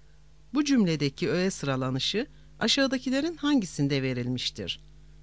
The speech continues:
A. Dolaylı tümleç, nesne, özne, yüklem. B. Zarf tümleci, özne, yüklem.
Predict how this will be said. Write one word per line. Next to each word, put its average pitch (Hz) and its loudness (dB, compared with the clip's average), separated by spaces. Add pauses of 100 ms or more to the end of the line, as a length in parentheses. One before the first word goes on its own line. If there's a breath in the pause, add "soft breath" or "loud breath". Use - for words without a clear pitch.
(120)
A. 143 0 (1000)
Dolaylı 262 4
tümleç, 202 2
nesne, 233 2
özne, 208 2
yüklem. 175 0 (640)
B. 151 4 (560)
Zarf 254 2
tümleci, 160 2
özne, 208 4
yüklem. 156 -2